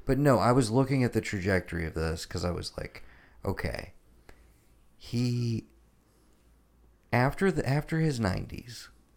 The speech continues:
which is pretty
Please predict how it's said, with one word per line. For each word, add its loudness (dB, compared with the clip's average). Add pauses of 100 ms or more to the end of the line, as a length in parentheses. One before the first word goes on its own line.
(1120)
which -6
is -2 (1080)
pretty 0